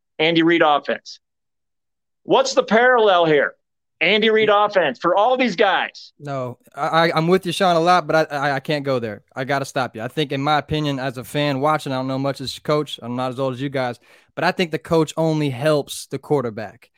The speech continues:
Speaker 2: I'm a Matt Ryan fan. When we got Kyle Shanahan to run the plays, we were a fucking different offense, number one in the league. Matt wasn't that much different. We, our team, our, our, our schemes, our plays were different. When, when Shanahan left, we should have paid him the bag. What happened?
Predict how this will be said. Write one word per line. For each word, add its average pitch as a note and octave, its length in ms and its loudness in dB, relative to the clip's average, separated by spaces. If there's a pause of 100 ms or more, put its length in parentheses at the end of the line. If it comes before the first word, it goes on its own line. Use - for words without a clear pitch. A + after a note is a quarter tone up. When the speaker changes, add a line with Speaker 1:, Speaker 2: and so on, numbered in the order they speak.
(160)
Speaker 2:
I'm F3 160 0
a D#3 40 2
Matt D3+ 220 2
Ryan D3+ 300 0
fan. G#2+ 320 -10
When A#2+ 80 -6
we E3 100 0
got E3+ 220 2
Kyle E3+ 240 0
Shanahan F3 480 -2
to E3 80 -2
run F3 120 -2
the E3 60 -2
plays, F#3+ 340 0
we F#3 120 0
were C#3+ 140 0
a A2+ 60 -6
fucking A#2+ 440 -4
different D#3+ 420 -2
offense, B2+ 480 -8
number D3+ 220 -4
one D#3+ 180 0
in E3 60 -2
the D#3+ 80 -2
league. C#3 280 -4 (300)
Matt G3 260 -2
wasn't F3+ 280 2
that D#3 120 0
much D3+ 200 -2
different. D3+ 400 -2 (500)
We, A3 320 -4
our E3+ 180 0
team, G3+ 400 -2
our, D3 220 -4
our, D3 180 -2
our C#3 180 -6
schemes, G3 580 0
our C#3+ 180 -6
plays F3 400 -2
were C3+ 120 -8
different. B2 400 -6
When, C3+ 260 -6
when C3 100 -6
Shanahan F#3+ 600 -2
left, G#3+ 380 0
we D#3 120 -8
should D#3 120 -8
have C3 80 -10
paid E3+ 220 -2
him E3 80 -2
the D3 60 -4
bag. E3 380 0
What D#3+ 200 -4
happened? C#3+ 320 -6